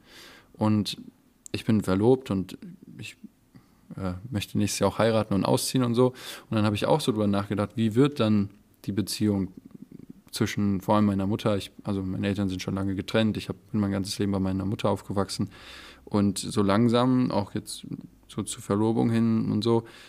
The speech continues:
kommen immer mal wieder so Gedanken so, „Oh, ich will hier endlich raus.“ Wie geht das auf die Nerven? Mm, einfach Unstimmigkeiten zu Hause, wo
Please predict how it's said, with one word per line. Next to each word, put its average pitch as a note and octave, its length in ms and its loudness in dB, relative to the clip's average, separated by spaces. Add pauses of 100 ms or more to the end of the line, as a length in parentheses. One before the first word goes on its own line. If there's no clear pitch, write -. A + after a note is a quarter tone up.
(440)
kommen A2+ 200 4
immer B2 200 4
mal A2 200 4
wieder G#2+ 200 2
so G2 120 2
Gedanken G2+ 360 0
so, F#2+ 220 0
„Oh, G2 120 4
ich - 180 -6
will G#2+ 100 2
hier G2+ 100 2
endlich F#2+ 320 -4
raus.“ G2 380 2 (460)
Wie G2+ 120 -2
geht G2 160 -2
das G#2 120 0
auf F#2+ 120 -2
die - 120 -6
Nerven? G2 640 -2 (160)
Mm, G#2 360 -2
einfach - 300 -2
Unstimmigkeiten A2 920 2
zu G2+ 160 -2
Hause, G2 380 0
wo G2+ 240 0